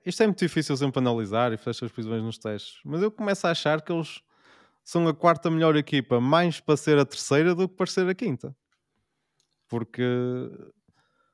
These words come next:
pelo que se viu, eu começo a, a ter, claro que os testes é muito fácil também começar aqui a falar e a, e a ser demasiado otimista, mas eu acho que eles vão andar ali a dar trabalho à Mercedes,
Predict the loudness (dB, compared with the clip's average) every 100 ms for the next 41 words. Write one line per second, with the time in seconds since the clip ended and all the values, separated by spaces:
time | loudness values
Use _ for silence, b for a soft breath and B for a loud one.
0 | _ _ -2 -2 -2 -2 4 4 6 2
1 | 0 -2 -2 0 -2 -2 -2 -6 -4 -4
2 | 0 -2 -2 -6 -10 -2 -2 -2 -4 -2
3 | 2 2 2 2 2 2 2 2 0 -2
4 | -2 -2 -2 2 2 2 -2 0 2 4
5 | 4 2 -2 -4 -4 -8 -16 _ _ _
6 | _ _ -4 2 2 2 2 4 2 0
7 | -2 -2 -2 -4 -4 -2 0 2 0 0
8 | 2 2 4 4 4 2 0 0 2 0
9 | -2 -6 -8 -12 -4 0 2 4 4 0
10 | -2 0 0 -2 -12